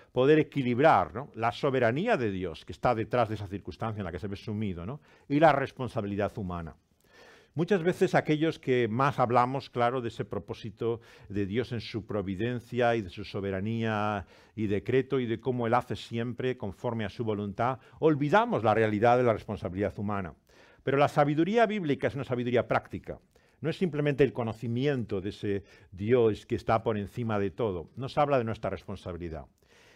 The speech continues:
Y lo que nos dice es que si hay situaciones de peligro, de tentación, que realmente, eh, muestran nuestra debilidad, lo que tienes es que alejarte de ellas.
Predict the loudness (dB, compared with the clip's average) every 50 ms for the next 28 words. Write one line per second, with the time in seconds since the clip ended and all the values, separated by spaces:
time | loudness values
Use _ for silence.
0 | _ _ 0 2 2 2 2 0 -2 0 -2 -2 -2 -2 -2 -2 -2 -4 -2 4
1 | 4 6 6 4 2 -2 -4 -6 -2 0 0 0 0 0 -2 -2 -2 -2 -2 -2
2 | -2 -2 -2 -2 -2 -4 -2 -2 -4 -4 -2 0 0 0 0 0 -2 -4 -6 -4
3 | -4 -4 -6 -4 -6 -4 -4 -2 -4 -4 -6 -10 -12 -20 -20 -20 -20 _ 2 4
4 | 6 6 6 6 6 4 2 0 -2 0 2 2 2 2 0 -4 -14 -10 -6 -4
5 | -2 2 2 2 2 0 -2 -4 -2 -2 -2 -4 -4 -2 0 0 0 0 0 -2
6 | -2 0 2 2 0 0 -2 -4 -2 -2 0 0 0 -2 -2 -4 -4 -4 -6 -8
7 | -6 -2 -2 0 0 0 -4 -4 -6 -6 -6 -4 -2 0 2 2 2 0 0 -6
8 | -10 -16 -20 -20 -20